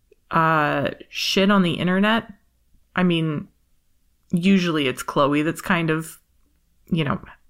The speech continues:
has people asking, like, what's going on over at that house.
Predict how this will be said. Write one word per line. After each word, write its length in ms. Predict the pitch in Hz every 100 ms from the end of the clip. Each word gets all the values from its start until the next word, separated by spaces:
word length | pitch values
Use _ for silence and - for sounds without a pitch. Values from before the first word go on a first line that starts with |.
| -
has 300 | 180 160 160
people 320 | - 165 165
asking, 400 | 123 160 - 170
like, 160 | 143 139
what's 220 | 143 151
going 300 | - 147 151
on 160 | 147 151
over 160 | 151
at 100 | 151 151
that 140 | 151
house. 260 | 170 196